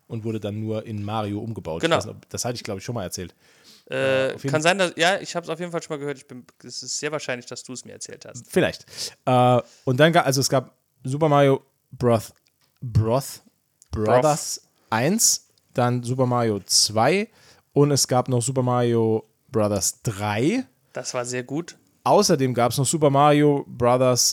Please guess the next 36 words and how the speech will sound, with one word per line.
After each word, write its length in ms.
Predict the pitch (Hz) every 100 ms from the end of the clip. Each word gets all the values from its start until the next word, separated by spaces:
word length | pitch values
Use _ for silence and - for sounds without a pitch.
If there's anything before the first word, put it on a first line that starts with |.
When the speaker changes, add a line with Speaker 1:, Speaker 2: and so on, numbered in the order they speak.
| 127
Speaker 1:
The 100 | 120
Lost 380 | 120 135 - -
Levels, 520 | 123 175 113 120 -
was 220 | 120 -
das 280 | - - - -
eigentliche 600 | 160 277 180 113 101 101
Super 220 | 104 101
Mario 340 | 101 98 98
Brothers 340 | 98 98 92 -
zwei 400 | - 95 90 92
war. 320 | 101 165 - _ _ -
Das 160 | 107
war 80 | 82
auch 100 | 147
noch 140 | 151
drauf. 420 | - 95 131 - _
Speaker 2:
Stimmt. 640 | - - 123 131 175 - _ _ _ _ _ -
Speaker 1:
Und 480 | 254 226 247 240 - _
in 140 | 147
der 160 | 135 120
geupdateten 880 | 123 - 226 - - 160 127 110 107
Version, 400 | 104 95 110 117
die 140 | 120
neunzehnhundertfünfundneunzig 840 | 123 131 117 - 233 165 120 113
kam, 200 | 127 131
denn 140 | 131 127
die 140 | 165
vier 240 | - 220 196
Spiele 320 | - 202 160
wurden 240 | 160 170
schon 260 | - 135 127
dreiundneunzig 640 | 131 160 151 107 104 104
veröffentlicht 540 | - 104 110 107 120 -
als 180 | 117 -
Super 200 | 143 123
Mario 340 | 117 113